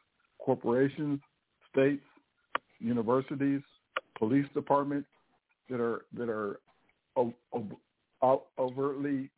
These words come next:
um, pr-,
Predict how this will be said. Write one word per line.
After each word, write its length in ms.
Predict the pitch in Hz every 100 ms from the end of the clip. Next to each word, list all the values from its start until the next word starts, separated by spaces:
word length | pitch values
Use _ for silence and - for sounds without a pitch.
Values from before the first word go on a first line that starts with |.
| _ _ _ _ _ _ _ _ -
um, 540 | 113 113 110 104 95 107 _ _ _ _ _ _ - _ _ _ _ _ _ _ _
pr-, 120 | -